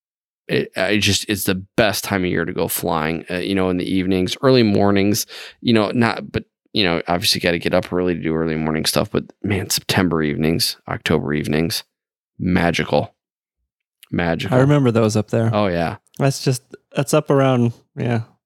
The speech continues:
Speaker 2: Uh, so I know it's Northern Ohio has that up on Lake Erie where we grew up flying.
Speaker 1: Mm-hmm.
Speaker 2: How far out does that hold true?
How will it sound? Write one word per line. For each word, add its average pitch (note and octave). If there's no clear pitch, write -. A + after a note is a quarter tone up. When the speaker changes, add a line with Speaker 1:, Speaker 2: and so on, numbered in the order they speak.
Speaker 2:
Uh, -
so -
I D#3
know D#3
it's C#3
Northern C3
Ohio B2+
has G#2+
that A2
up B2+
on A2
Lake A2
Erie B2
where G#2
we A2
grew A2+
up -
flying. G#2
Speaker 1:
Mm-hmm. G2
Speaker 2:
How D#3
far C#3+
out B2
does A2+
that B2
hold A#2
true? -